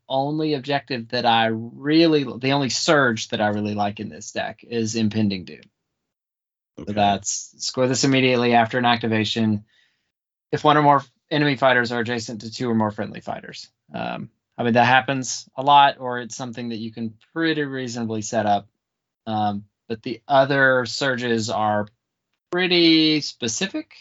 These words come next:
Speaker 1: They would not be cards that we would feature in a review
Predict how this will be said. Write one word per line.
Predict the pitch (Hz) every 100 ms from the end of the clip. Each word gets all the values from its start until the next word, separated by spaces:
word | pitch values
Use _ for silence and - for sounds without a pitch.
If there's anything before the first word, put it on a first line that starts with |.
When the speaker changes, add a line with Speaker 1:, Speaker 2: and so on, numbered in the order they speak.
| _ _ _ _ _ _ _ _ _ _ -
Speaker 1:
They | 127
would | 123 113
not | 123 123 101
be | 127 127 120 120
cards | 117 117 110 110
that | -
we | 107 110
would | 107 104
feature | 117 107 104 101
in | 95 104
a | 101 101
review | 101 107 -